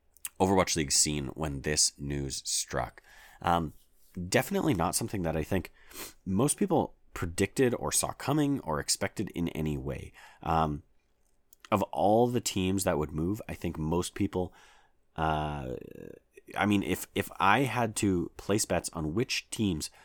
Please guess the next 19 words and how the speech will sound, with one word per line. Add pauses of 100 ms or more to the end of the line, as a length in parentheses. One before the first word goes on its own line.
(200)
would
not
move
to
the
East, (880)
my
two
picks, (840)
if
I
got
two
picks,
if
I
got
three
picks,